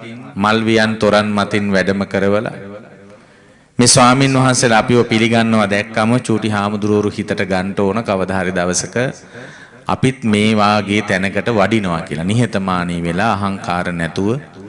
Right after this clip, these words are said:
අ, නිහතමානී වුණාම පැවිද්ද බොහොම ලස්සනයි. අපේ නායක හාමුදුරුවෝ තුලින් අපි ඒක දකිනවා. පුංචි දරුවෙක් වගේ. සමහරට ලොකු පන්සල්වල හාමුදුරුවෝ එහෙම නිහතමානී නැහැ.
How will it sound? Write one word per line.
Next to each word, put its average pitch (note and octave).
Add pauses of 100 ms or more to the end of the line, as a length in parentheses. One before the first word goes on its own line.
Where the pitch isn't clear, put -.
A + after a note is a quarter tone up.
(680)
අ, F#2+ (160)
නිහතමානී G#2+
වුණාම G2
පැවිද්ද F#2
බොහොම F2
ලස්සනයි. F2
අපේ F#2+ (100)
නායක F2+
හාමුදුරුවෝ F2+
තුලින් F2
අපි D#2
ඒක D#2+
දකිනවා. F2 (680)
පුංචි G#2+
දරුවෙක් F#2+
වගේ. F2+ (960)
සමහරට A2+
ලොකු G2+
පන්සල්වල G2
හාමුදුරුවෝ F#2
එහෙම F2+
නිහතමානී F#2
නැහැ. G2